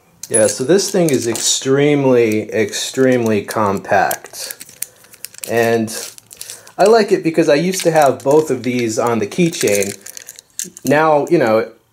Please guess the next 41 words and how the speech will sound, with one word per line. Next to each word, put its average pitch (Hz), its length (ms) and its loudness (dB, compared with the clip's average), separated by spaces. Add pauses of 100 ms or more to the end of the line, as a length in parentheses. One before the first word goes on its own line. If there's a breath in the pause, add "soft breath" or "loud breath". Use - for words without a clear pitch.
(220)
I 120 80 0
still 165 200 2
have 156 220 4
'em 127 120 0
both, 127 400 0
but 120 100 -4
it's, 107 160 -8 (160)
it's 117 200 -4
only 131 220 0
one 131 380 2
thing 127 320 0
instead 110 380 0
of, 104 400 -6 (140)
like, 98 520 0
<laughs> - 80 -16
you 120 140 0
know, 107 340 -4 (280 loud breath)
I 190 80 2
don't 240 160 4
like 202 160 2
a 180 40 0
lot 151 180 2
of - 60 -4
Christmas 156 480 -2
ornaments 113 440 -4
dangling 117 380 0
off 107 200 0
my 98 140 -4
keychain. 107 680 -4 (540 loud breath)
So 180 120 2
if 175 100 0
I 185 120 4
can 180 140 -4
combine 135 480 0
two 160 300 2
into 117 220 -2
one, 120 580 0 (580 soft breath)
I 131 140 2
like 143 340 2
that. 92 420 -2 (540 loud breath)
Also, 151 800 2